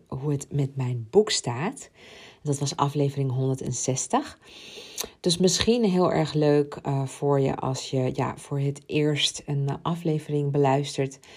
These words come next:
dat je die ook nog eerst beluistert of dat je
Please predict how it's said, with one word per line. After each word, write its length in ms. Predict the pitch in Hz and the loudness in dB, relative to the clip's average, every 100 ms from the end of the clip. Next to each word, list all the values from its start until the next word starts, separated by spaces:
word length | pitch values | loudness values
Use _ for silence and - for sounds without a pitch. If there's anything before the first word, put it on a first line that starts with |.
| - - - | -20 -20 -2
dat 200 | - 180 | 2 4
je 100 | 175 | 2
die 300 | 160 165 - - | 0 -4 -4 2
ook 220 | 147 196 | 2 4
nog 200 | 220 - | -2 -2
eerst 400 | - 196 190 - | 4 4 4 0
beluistert 720 | 180 175 165 165 165 156 156 - | 2 4 4 2 0 0 -2 -4
of 260 | 127 127 | -4 -4
dat 220 | - 131 | -8 -8
je 340 | - 127 131 | -2 -2 -2